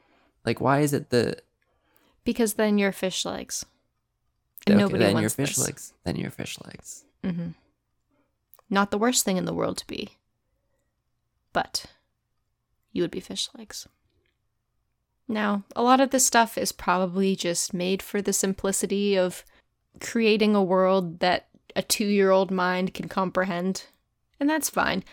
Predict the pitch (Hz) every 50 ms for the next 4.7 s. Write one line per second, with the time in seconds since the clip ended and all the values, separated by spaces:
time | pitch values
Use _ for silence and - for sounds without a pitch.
0 | - - - 226 233 202 233 254 294 294 - 320 311 262 233 233 220 240 214 202
1 | - 196 190 185 185 185 185 185 185 185 - - - 175 185 180 - 190 180 175
2 | 175 - - - - - _ _ _ _ _ _ _ _ _ - 202 202 196 -
3 | - 202 190 185 180 180 180 190 180 - _ _ _ _ _ _ _ _ - 190
4 | - 214 214 202 190 185 180 180 180 92 - - -